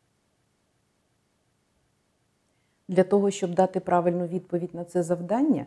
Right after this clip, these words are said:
давайте проаналізуємо структурну формулу наведеної речовини. Е, як бачите, за структурною формулою є речовина містить подвійний зв'язок.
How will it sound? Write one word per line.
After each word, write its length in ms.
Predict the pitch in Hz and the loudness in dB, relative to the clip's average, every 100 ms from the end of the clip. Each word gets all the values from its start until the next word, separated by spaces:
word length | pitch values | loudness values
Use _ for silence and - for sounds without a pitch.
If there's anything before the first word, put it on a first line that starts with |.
| - _ _ | -12 _ _
давайте 340 | 208 240 294 262 | 0 0 0 -2
проаналізуємо 1200 | - 190 180 170 165 160 147 147 143 165 208 262 - _ | 0 0 2 0 0 -2 -2 -4 -4 -4 -6 -8 -10 _
структурну 680 | - 196 196 202 175 156 147 - | 2 2 2 -4 -4 -6 -10 -6
формулу 460 | 220 262 277 262 | -2 2 2 0
наведеної 720 | 220 156 156 180 185 185 165 | -2 -2 0 2 2 0 -2
речовини. 680 | 165 160 - 151 160 147 104 - _ _ _ _ _ _ _ _ _ | -4 -8 -12 -10 -8 -6 -8 -14 _ _ _ _ _ _ _ _ _
Е, 240 | - 170 165 | -4 0 4
як 200 | 185 190 | 4 4
бачите, 720 | 180 294 - 240 - 175 160 - | 4 2 2 -2 4 4 4 0
за 140 | 175 180 | -4 -4
структурною 640 | - 190 - 202 180 170 | -2 -4 2 0 0 -4
формулою 720 | 180 277 320 294 285 269 262 - | -6 -4 0 4 4 4 0 -4
є 460 | 156 175 247 294 - _ | -4 4 6 6 -2 _
речовина 500 | 196 196 196 165 185 | 0 0 0 -4 -2
містить 580 | 269 196 220 - 262 254 _ | 2 2 0 -2 -4 -4 _
подвійний 540 | 180 151 147 180 185 | -2 -2 -2 -2 -2
зв'язок. 720 | 170 160 165 160 143 - - | -4 -4 -2 -2 -4 -12 -18